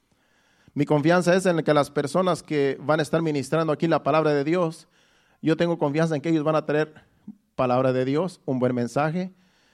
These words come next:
Mi confianza es de que el altar aquí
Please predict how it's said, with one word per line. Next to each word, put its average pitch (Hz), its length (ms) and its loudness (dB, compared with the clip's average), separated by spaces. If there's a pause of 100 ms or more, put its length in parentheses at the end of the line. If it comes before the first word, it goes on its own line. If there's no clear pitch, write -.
(380)
Mi 139 100 0
confianza 151 420 2
es 160 60 2
de 156 120 2
que 135 460 0
el 135 140 4
altar 127 280 4
aquí 156 500 -2